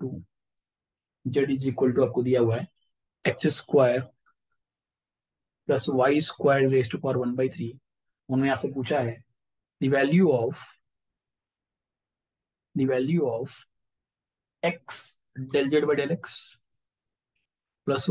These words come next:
y del Z by del Y is, ऑप्शंस आपको दिए थे वन बाई थ्री ज़ेड, टू बाई थ्री ज़ेड, टू ज़ेड, only Z।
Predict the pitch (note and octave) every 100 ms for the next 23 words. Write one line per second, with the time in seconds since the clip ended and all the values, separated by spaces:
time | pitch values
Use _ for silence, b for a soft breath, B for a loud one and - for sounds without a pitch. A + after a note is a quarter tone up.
0 | C3+ C3 E3 A3+ - _ _ _ C3+ B2+
1 | C3+ C3 C#3 C3+ B2 B2 B2 B2 D3+ F#3+
2 | - _ _ _ _ _ - C3+ A#2+ F3
3 | F3 _ _ _ _ _ _ B2+ C3 -
4 | F#3+ E3 - C3 B2+ A#2+ A2+ B2+ F3 _
5 | _ _ _ _ _ - B2+ C3 C#3+ D3
6 | D3 C#3+ D#3 F3 _ _ _ _ _ _
7 | _ _ _ _ _ _ _ _ _ _
8 | _ _ C#3 C3+ C#3+ C#3 D3 D3 D3 E3
9 | F3 - _ _ _ _ _ _ _ _
10 | _ _ _ _ _ _ _ _ _ _
11 | _ _ _ _ D3 D3 D3+ D#3 F3 -
12 | _ _ _ _ _ _ _ _ _ _
13 | _ _ _ _ _ B2 A2+ G2+